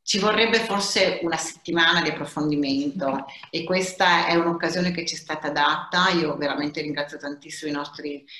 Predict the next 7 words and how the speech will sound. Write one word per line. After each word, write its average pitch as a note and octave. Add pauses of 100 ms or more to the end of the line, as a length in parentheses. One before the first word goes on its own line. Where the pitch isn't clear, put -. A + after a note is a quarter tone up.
(120)
due F3
giovani, E3+
e, D3
e D3+
ribadisco, E3
due F3
giovani, D#3+